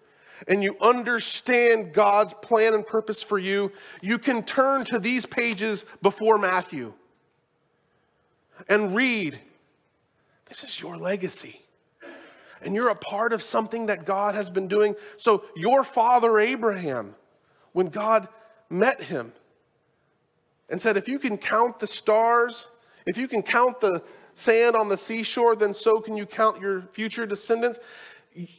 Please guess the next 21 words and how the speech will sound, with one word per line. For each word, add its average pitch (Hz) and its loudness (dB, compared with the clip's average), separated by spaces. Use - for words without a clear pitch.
You're 254 -2
one 277 0
of 226 0
those. - -16
So - -14
brothers 196 2
and 151 -6
sisters, - -6
take - 0
heart. - -10
You're 175 2
a 160 -6
part 196 0
of 170 -4
something 139 -8
big. - -14
You're 127 -6
part 190 2
of 160 -6
something 127 -6
great. 117 -6